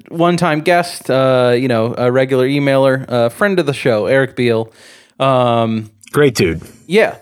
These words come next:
Speaker 1: He, uh, he engaged us in email about the social dilemma, and, uh, I sent a response, and he sent a response, and then, uh, I didn't respond to that because I was just thinking about it and, uh, figured that, uh, it would probably be better on the podcast because, uh, I was just interested in whether or not you, uh, you buy this or not.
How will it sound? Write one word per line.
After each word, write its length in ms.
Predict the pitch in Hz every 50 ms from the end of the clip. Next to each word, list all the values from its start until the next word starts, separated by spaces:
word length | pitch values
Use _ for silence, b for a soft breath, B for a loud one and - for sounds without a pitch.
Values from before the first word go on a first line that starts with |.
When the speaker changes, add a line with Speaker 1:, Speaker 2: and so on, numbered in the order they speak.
| _ - - _
Speaker 1:
He, 280 | - - 185 190 190 180
uh, 480 | 170 160 147 143 135 131 127 127 120 -
he 280 | - 131 175 185 170 165
engaged 420 | 156 139 143 147 143 131 - - 139
us 120 | 131 - -
in 60 | 131
email 260 | 131 131 131 131 123
about 160 | 117 127 120
the 80 | - -
social 320 | - 139 127 120 - 131 113
dilemma, 420 | 120 120 120 123 123 123 123 127
and, 220 | 104 120 120 120 117
uh, 200 | 113 113 117 85
I 100 | 80 139
sent 240 | 139 - 240 220 -
a 100 | 170 175
response, 480 | 165 160 160 - 170 156 156 151 - -
and 100 | 135 135
he 100 | 143 135
sent 160 | - 147 131
a 40 | 123
response, 460 | 123 123 - 139 127 127 127 - -
and 100 | 120 113
then, 140 | 113 110 110
uh, 200 | 110 107 104 104 B B B B B B
I 60 | 127 127
didn't 140 | 135 127
respond 300 | 123 117 - - 127 123
to 40 | 123
that 180 | 127 135 139 131
because 160 | 127 - 135
I 60 | 156
was 80 | 147 143
just 140 | 156 151 -
thinking 260 | 214 208 - 170 139
about 240 | 123 113 113 117 123
it 120 | 131 139 - -
and, 220 | 127 123 120 120
uh, 280 | 120 117 117 113 113 113
figured 320 | 113 - 135 120 123 117 110
that, 140 | 113 113 113
uh, 240 | 107 107 107 107 87
it 40 | 110
would 160 | 117 107 -
probably 280 | - 151 147 139 135
be 120 | 120 120 120
better 420 | 107 113 110 110 110 107 107 - -
on 140 | - 110 110
the 60 | 104
podcast 600 | 107 139 131 131 131 - 135 123 123 131 - -
because, 520 | - 110 - 120 110 107 107 107 - - - -
uh, 40 |
I 280 | 110 104 104 95 87 110
was 120 | 107 104
just 180 | - 95 98 -
interested 500 | - 107 107 110 101 - - 110 113 120
in 180 | 120 107 101 98
whether 220 | 107 107 107 110
or 40 | 107
not 240 | 110 110 110 92 82
you, 260 | 113 113 113 110 110
uh, 80 | 110 107
you 140 | 107 113 120
buy 220 | 135 160 202 165
this 160 | 110 104 - -
or 40 |
not. 260 | 98 98 95 - -